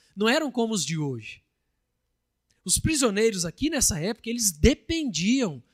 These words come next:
ou de parentes, ou de amigos, ou da igreja,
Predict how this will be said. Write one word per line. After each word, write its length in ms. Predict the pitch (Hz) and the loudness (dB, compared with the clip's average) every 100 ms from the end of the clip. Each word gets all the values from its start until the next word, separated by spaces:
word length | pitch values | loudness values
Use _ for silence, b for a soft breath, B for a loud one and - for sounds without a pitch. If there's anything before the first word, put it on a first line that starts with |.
| _ _ | _ _
ou 240 | 294 339 | -2 0
de 140 | 233 214 | -2 -4
parentes, 960 | - 160 151 190 285 - - - - _ _ _ | -2 -4 -2 -2 -2 -4 0 0 -2 _ _ _
ou 180 | 285 254 | 0 2
de 120 | 185 | 2
amigos, 760 | 185 135 139 220 277 294 - - _ _ - | -4 -4 0 0 0 -2 -2 -4 _ _ 4
ou 480 | 208 208 294 359 _ _ _ _ _ _ | 8 8 6 0 _ _ _ _ _ _
da 100 | 143 | -6
igreja, 640 | 196 185 160 220 247 139 117 | -4 0 0 0 -2 -8 -12